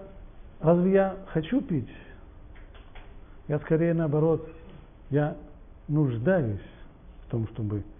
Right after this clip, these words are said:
пить. У меня есть потребность. А "хочу" и "нуждаюсь" — это две вещи противоположные. "Хочу"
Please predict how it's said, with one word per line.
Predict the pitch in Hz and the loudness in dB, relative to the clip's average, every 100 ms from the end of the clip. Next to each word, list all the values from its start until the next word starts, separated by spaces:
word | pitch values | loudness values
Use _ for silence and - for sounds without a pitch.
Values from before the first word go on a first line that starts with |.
| - - - - | -20 -20 -20 -10
пить. | - 90 - - - - - - - - - - - - - | -6 -6 -8 -18 -20 -20 -20 -20 -20 -20 -20 -18 -20 -16 -2
У | 131 | 4
меня | 147 151 | 6 6
есть | 143 - - - | 4 0 -14 -4
потребность. | - 147 165 165 101 98 - - - | 2 4 6 6 4 -4 -10 -18 -4
А | - | 0
"хочу" | - 156 151 - 233 185 101 - - - - - - - | 4 4 4 4 6 6 4 -4 -16 -18 -16 -18 -4 8
и | 151 | 10
"нуждаюсь" — | 151 120 123 254 208 123 - - - - - - - - - - - | 10 10 8 8 8 4 -2 -14 -18 -18 -18 -18 -16 -16 -16 -12 -6
это | 123 | -2
две | 113 123 | 0 2
вещи | 127 156 - - - - | 4 2 0 -8 -8 0
противоположные. | 139 147 151 151 156 165 175 120 90 92 - - - - - | 2 2 2 0 2 2 2 0 -4 -8 -10 -16 -20 -20 -8
"Хочу" | - 175 175 - 330 392 226 - | 10 12 12 12 12 12 12 6